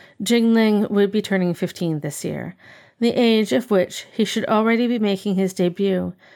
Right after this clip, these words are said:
and starting to compete with the juniors of other clans. Zheng Cheng considered the decision carefully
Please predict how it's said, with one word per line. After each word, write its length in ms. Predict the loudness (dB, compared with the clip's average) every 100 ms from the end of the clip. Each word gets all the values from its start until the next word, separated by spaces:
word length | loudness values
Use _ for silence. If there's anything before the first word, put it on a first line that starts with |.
| _ _ _
and 120 | -4
starting 360 | 0 2 2 2
to 120 | 0
compete 580 | -2 -4 -2 -4 -4 -4
with 140 | -2
the 80 | -2
juniors 480 | 0 0 2 0 0
of 100 | 0
other 240 | 0 -2
clans. 680 | -4 -2 0 -2 -4 -10 -16 _ _ _ _ _ _ _
Zheng 300 | 0 2 2
Cheng 360 | 2 2 2 0
considered 520 | -2 0 2 2 2
the 80 | 0
decision 500 | -2 0 0 0 0
carefully 680 | 0 -2 -2 -6 -6 -8